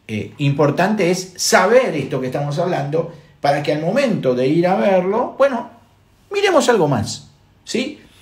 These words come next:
Eh, yo hago, eh, por ejemplo, blanqueamiento. Entonces, ¿qué miro? El color de los dientes. Bueno, pero alguien me enseña que, que hay procesos microbianos que pueden traer caries. Bueno, entonces voy a empezar a mirar también si hay caries.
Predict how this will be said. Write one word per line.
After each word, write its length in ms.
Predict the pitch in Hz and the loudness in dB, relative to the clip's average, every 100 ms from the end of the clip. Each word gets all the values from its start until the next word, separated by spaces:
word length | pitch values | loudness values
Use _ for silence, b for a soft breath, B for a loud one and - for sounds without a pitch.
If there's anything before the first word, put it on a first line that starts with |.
| B B _ | B B _
Eh, 320 | 208 208 202 196 | 0 2 2 2
yo 240 | 240 247 | 2 0
hago, 440 | 240 233 214 175 - | 2 2 2 -2 -6
eh, 520 | 160 151 147 147 - | -4 -2 -2 -4 -6
por 140 | - 160 | -2 0
ejemplo, 640 | 160 175 165 160 151 143 | 0 -2 0 0 2 2
blanqueamiento. 600 | 147 151 143 127 101 90 | 0 -2 -2 -2 -2 -6
Entonces, 420 | 117 147 151 156 139 | -6 -6 -4 -4 -2
¿qué 140 | 180 | -2
miro? 440 | 139 101 95 90 - | -2 -2 -4 -8 -8
El 140 | 113 123 | -6 -2
color 220 | 147 151 | 0 2
de 80 | 151 | 2
los 120 | 165 | 4
dientes. 400 | 175 113 101 - | 4 0 -4 -2
Bueno, 220 | 180 165 | -2 0
pero 140 | 156 170 | 0 0
alguien 180 | 196 | 0
me 100 | 180 | -2
enseña 440 | 170 208 208 196 143 | -2 -2 -2 -2 -4
que, 240 | 135 135 B B B B | -6 -8 B B B B
que 100 | - | 0
hay 80 | 170 | 0
procesos 360 | 170 160 160 170 | 0 -2 -2 -2
microbianos 480 | 170 180 190 226 156 | 0 0 0 0 0
que 80 | |
pueden 240 | 143 156 147 | 0 -2 0
traer 260 | 147 156 | 0 0
caries. 320 | 165 - 123 147 | 2 2 2 0
Bueno, 200 | 208 104 | 0 0
entonces 280 | 147 - | -2 -2
voy 60 | 120 | 0
a 60 | 104 | 0
empezar 260 | 104 120 | 0 0
a 60 | 110 | 2
mirar 260 | 110 151 | 2 2
también 300 | 107 127 220 | 2 0 -2
si 80 | - | -2
hay 80 | 98 | -2
caries. 560 | 226 175 107 95 90 | 0 -2 -2 -8 -10